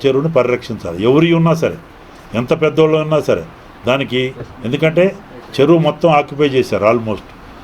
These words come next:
కొన్ని కాలనీలు మునిగిపోవడానికి కారణం లకారం చెరువు కాలువ పైన నిర్మాణాలు చేసి స్కూల్ కట్టారు. ఇవన్నిటి కూడా పరిగణలో తీసుకోవాలి ఇక్కడ ఉన్నటువంటి ముగ్గురు మంత్రులు. కాబట్టి మరి ఆ ఈ గ-, ఎన్ఎస్పి కెనాల్ కూడా ఆక్యుపై అయింది.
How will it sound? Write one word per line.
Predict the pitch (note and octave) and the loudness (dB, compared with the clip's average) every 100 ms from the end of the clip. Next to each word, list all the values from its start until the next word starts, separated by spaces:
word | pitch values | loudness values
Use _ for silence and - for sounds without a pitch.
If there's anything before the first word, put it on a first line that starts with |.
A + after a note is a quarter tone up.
| - - - | -20 -6 -2
కొన్ని | C3 - | -2 0
కాలనీలు | B2+ D3+ E3 D#3+ | 0 2 2 0
మునిగిపోవడానికి | C#3 D3+ C#3+ D#3 D3 C#3+ C3 | 0 0 0 0 0 0 0
కారణం | C3+ D3+ G#3+ - - - | 0 0 -4 -8 -10 -4
లకారం | A2 D3 D3 D3 A#2+ | -2 2 2 0 -2
చెరువు | C3+ C3 - | 0 0 0
కాలువ | B2 D#3+ F3 | 2 2 2
పైన | E3 D#3 | 0 0
నిర్మాణాలు | C#3+ C#3 C#3 C3+ A#2+ | -2 -2 0 0 0
చేసి | A2+ | -2
స్కూల్ | - - D3+ C#3 | -4 0 2 4
కట్టారు. | A#2+ F#2+ F2 - - - - - - - - A#2+ | 2 0 -12 -12 -14 -12 -14 -14 -16 -16 -4 -2
ఇవన్నిటి | D3 E3 D#3+ | 0 0 2
కూడా | D3 D3+ | 2 2
పరిగణలో | C3 C3 C3+ C3+ | 2 0 0 0
తీసుకోవాలి | B2 B2+ - C#3 C#3 | 0 -2 0 0 0
ఇక్కడ | A2+ | -2
ఉన్నటువంటి | A#2 A#2 A#2+ A2 | -2 -2 -2 -2
ముగ్గురు | G#2 G2 B2+ | -2 0 2
మంత్రులు. | B2 B2 C#3+ G#3 - - - - - - - | 0 0 0 0 -4 -16 -20 -20 -20 -8 -2
కాబట్టి | C#3 E3 D#3+ B2+ D#3+ - - - A#2 | 0 2 0 -2 -4 -12 -20 -8 0
మరి | C3 C3 | 4 4
ఆ | A2+ A#2+ | 4 2
ఈ | C3+ C3+ C3 B2 A#2+ | 2 0 -2 -4 -2
గ-, | A#2+ A#2 A2 G#2+ G#2+ | 0 0 -2 -4 -4
ఎన్ఎస్పి | A#2+ C#3+ C#3 C#3 | 0 0 0 -2
కెనాల్ | B2+ C3 C3+ B2+ | 0 2 2 2
కూడా | C3 B2 | 2 2
ఆక్యుపై | A2+ A#2 | 0 0
అయింది. | B2+ D3 E3 | 0 0 -2